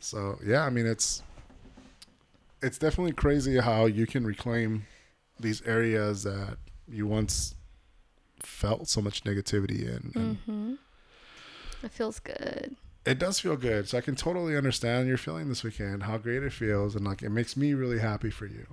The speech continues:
Speaker 2: Mm-hmm.
Speaker 1: that we were able to do that. And even spending some time today, like, in the water, like, that was amazing.
Speaker 2: Yeah.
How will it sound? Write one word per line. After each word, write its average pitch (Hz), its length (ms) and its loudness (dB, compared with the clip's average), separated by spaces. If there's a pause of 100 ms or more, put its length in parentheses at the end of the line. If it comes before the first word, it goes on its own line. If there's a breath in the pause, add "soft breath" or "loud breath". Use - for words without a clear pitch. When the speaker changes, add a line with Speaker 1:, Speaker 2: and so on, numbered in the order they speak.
(160)
Speaker 2:
Mm-hmm. 220 300 4
Speaker 1:
that 117 100 4
we 117 80 4
were 110 160 2
able 110 240 4
to 107 80 2
do 101 220 -2
that. 95 320 -4 (280)
And 107 140 0
even 113 160 4
spending 127 300 2
some 120 140 0
time 120 220 6
today, 107 300 4
like, 104 180 2
in 104 100 -4
the 101 60 -2
water, 104 500 0
like, 98 340 -4 (800 loud breath)
that 104 100 -2
was 131 120 2
amazing. 190 680 -6
Speaker 2:
Yeah. 220 420 4